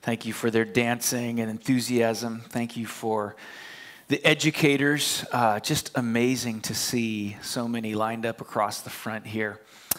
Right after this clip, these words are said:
Um, we know that, uh, you are sending us forth from this place as a blessing into the community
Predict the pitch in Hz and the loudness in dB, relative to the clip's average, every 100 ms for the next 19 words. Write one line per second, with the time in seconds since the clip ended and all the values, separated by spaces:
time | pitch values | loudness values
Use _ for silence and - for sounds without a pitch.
0 | - - - 127 110 107 107 117 127 120 | -6 -20 -6 0 0 0 -4 -6 0 2
1 | 117 120 113 110 110 - 131 107 113 120 | 6 6 4 2 -2 -4 0 0 0 4
2 | 147 151 127 120 117 110 - - - - | 6 6 6 6 4 -2 -12 -18 -20 -12
3 | - - 160 160 147 135 - - - 139 | -2 4 4 6 4 4 2 -4 2 4
4 | 131 123 - 127 117 113 - - 123 113 | 4 2 -4 -2 0 -2 -4 0 2 2
5 | 104 - - - 110 101 95 - - 101 | 0 -2 -2 -4 -4 -4 -4 -6 -8 -8
6 | 104 107 110 - 107 101 101 104 104 101 | -2 0 0 -2 -4 -6 -8 -10 -8 -8
7 | 104 - 101 104 98 98 98 | -8 -10 -10 -10 -10 -10 -10